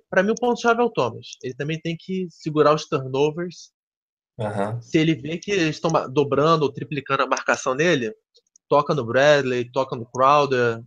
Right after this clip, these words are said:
Speaker 1: encontra alguém livre e confia nos companheiros de que eles vão dar conta do recado. E o meu terceiro e último ponto pra um sucesso de, do Celtics hoje é justamente o elenco de apoio.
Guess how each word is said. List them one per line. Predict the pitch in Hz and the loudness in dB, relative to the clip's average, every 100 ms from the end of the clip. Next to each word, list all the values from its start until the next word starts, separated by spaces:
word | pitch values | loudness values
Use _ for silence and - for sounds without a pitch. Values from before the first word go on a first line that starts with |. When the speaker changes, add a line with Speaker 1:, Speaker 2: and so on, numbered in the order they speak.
| _ | _
Speaker 1:
encontra | 131 131 151 165 170 | -10 -2 0 2 0
alguém | 147 143 | 0 0
livre | 127 139 185 180 202 185 - _ _ _ _ _ _ _ | 0 2 2 0 -4 -6 -14 _ _ _ _ _ _ _
e | 123 | -8
confia | 143 127 - 156 | -6 -6 -4 -4
nos | - | -4
companheiros | 156 147 135 139 170 175 | -4 0 2 2 0 -2
de | 143 | -8
que | 120 | -8
eles | 127 | -6
vão | 131 | -2
dar | 127 123 | -2 -2
conta | 131 131 | -4 -4
do | 139 | -6
recado. | 123 110 120 131 151 175 _ _ _ _ _ _ _ _ _ _ _ _ _ - | -6 -6 -4 -4 -4 -12 _ _ _ _ _ _ _ _ _ _ _ _ _ -6
E | 147 | -2
o | |
meu | 156 170 | 0 0
terceiro | 170 220 - - 175 | 0 -2 0 0 0
e | |
último | 190 185 170 | -2 -4 -4
ponto | - 151 180 160 | -2 -2 -2 -8
pra | 139 | -8
um | 139 127 | -6 -6
sucesso | 123 120 - 131 127 | -10 -8 -2 -2 -2
de, | 131 123 - | -12 -14 -12
do | 127 | -12
Celtics | 123 127 127 - 120 | -4 -2 -2 -8 -4
hoje | 131 156 165 190 _ _ _ _ _ _ - | -2 -2 -4 -12 _ _ _ _ _ _ -8
é | |
justamente | 131 151 170 143 151 165 | -4 -2 -2 0 -2 -4
o | 180 | -2
elenco | 160 160 160 | -2 -2 0
de | |
apoio. | 185 190 139 110 | -2 2 0 0